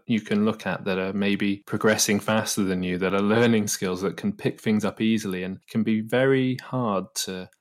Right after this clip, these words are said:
do anything other than get a little bit jealous, I guess. There's a bit of professional jealousy as they climb the ladder or stuff like that.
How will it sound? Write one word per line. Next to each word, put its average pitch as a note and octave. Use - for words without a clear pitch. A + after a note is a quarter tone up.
do A2
anything A#2+
other G2+
than G2+
get G#2+
a A2
little G#2+
bit G#2
jealous, C3+
I C#3
guess. D3
There's A2+
a A2
bit A2
of A2
professional A2+
jealousy A#2+
as B2
they A2+
climb A#2+
the A#2+
ladder B2+
or G2+
stuff -
like A2+
that. B2+